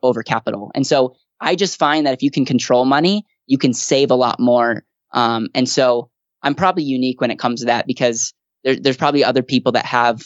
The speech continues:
like, they put their money in special investments and they can tell you exactly what goes through. Um, I can tell you I save more than two hundred thousand dollars a year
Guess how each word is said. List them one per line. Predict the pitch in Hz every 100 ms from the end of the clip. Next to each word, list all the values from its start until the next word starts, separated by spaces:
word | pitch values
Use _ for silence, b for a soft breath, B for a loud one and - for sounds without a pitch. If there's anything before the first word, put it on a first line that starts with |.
| -
like, | 120 110 -
they | 123
put | - 147
their | 135
money | 123 120 123
in | 117
special | - 120 120
investments | 117 117 117 147 139 165 - b b
and | 127
they |
can | 120
tell | 123 139
you | 123
exactly | 107 87 120 - 143
what | 151 139
goes | 160 160
through. | - 185 208 214 _
Um, | 131 131
I | 143
can | 147
tell | 147 160
you | 147
I | 135
save | 131 139 127 123 - _ _
more | 143 143 151
than | 143
two | 151
hundred | 143 127
thousand | 123 123 123
dollars | 123 120 120 -
a |
year | 120 117 127 120 117 120